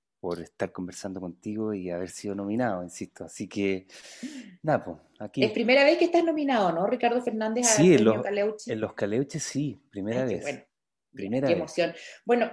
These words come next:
Speaker 2: contar también que, eh, Ricardo Fernández es un actor que estudió en la Academia Teatro Fernando González y que cuando estaba en tercer año fue contactado por el director Rodrigo Pérez para actuar en el profesional Caníbales, que se estrenó en el Teatro La Chile.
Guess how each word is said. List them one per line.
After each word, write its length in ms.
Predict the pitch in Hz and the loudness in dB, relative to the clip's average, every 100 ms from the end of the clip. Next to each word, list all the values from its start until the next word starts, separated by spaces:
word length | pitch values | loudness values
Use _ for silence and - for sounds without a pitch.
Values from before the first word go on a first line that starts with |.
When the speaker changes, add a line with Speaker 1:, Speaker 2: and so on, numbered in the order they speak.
| - | 0
Speaker 2:
contar 480 | 214 214 240 302 - | -2 2 2 2 0
también 520 | 453 294 233 233 233 | -4 2 2 2 4
que, 340 | 190 208 - - | 4 6 2 2
eh, 240 | 170 156 | 2 2
Ricardo 400 | 156 151 151 190 | 0 0 0 0
Fernández 400 | 185 156 165 180 | -4 -4 -4 -4
es 60 | 170 | -6
un 100 | 143 | -10
actor 420 | - - 165 165 | -6 0 2 0
que 80 | - | -8
estudió 280 | - 135 143 | -6 -2 0
en 60 | |
la 60 | 151 | 0
Academia 420 | 139 131 147 147 | 0 0 -2 -4
Teatro 340 | 220 302 339 | -2 -2 -2
Fernando 340 | 285 269 277 285 | -2 -2 -2 -4
González 720 | 294 - 156 151 185 349 - _ - - _ _ - | -6 0 2 2 0 -6 -10 _ -20 -20 _ _ 2
y 260 | 294 415 415 | 6 6 6
que 80 | - | 2
cuando 180 | 240 | 2
estaba 260 | 226 269 285 | 2 2 4
en 140 | 277 | 4
tercer 420 | 240 226 - 359 403 | 4 2 2 4 4
año 260 | 403 381 | 4 2
fue 160 | 370 294 | 0 0
contactado 560 | 277 233 226 247 269 269 | 0 -2 0 2 2 2
por 100 | 226 | 0
el 100 | 202 | 2
director 380 | 190 185 220 | 0 0 0
Rodrigo 540 | 220 196 196 214 214 - | 2 0 2 2 0 2
Pérez 480 | 269 180 208 247 - | 4 4 2 0 -4
para 160 | 165 | -4
actuar 560 | 160 - 208 202 202 - _ - | -4 -4 2 2 2 -4 _ -8
en 80 | |
el 60 | 175 | -8
profesional 540 | 175 - 139 139 156 - | -8 -12 -8 -6 -6 -8
Caníbales, 640 | 110 180 190 123 113 - | -4 0 2 0 -4 -10
que 120 | - 120 | -16 -16
se 60 | |
estrenó 420 | 123 123 139 175 - | -10 -6 -4 -4 -4
en 120 | 123 | -8
el 80 | 120 | -6
Teatro 260 | 135 139 | -8 -6
La 100 | 185 | -8
Chile. 380 | - 247 120 | -2 0 -2